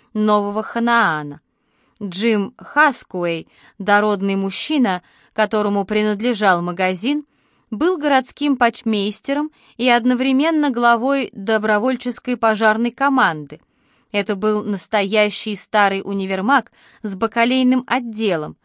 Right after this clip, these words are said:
витриной с оружием и боеприпасами, хорошим выбором инструментов и снаряжения для кемпинга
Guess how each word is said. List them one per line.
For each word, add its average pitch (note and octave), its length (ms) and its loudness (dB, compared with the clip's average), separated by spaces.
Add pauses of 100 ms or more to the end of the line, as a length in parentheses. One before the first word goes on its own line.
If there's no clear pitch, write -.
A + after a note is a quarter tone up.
(320)
витриной F#3+ 560 -2
с - 120 -6
оружием F#3+ 560 -2
и G3 160 -8
боеприпасами, F#3 1040 -2 (380)
хорошим C#4+ 580 2
выбором A#3 460 0
инструментов A3+ 920 -2 (280)
и B3 100 -2
снаряжения B3 840 2
для B3+ 240 0
кемпинга E3+ 840 -4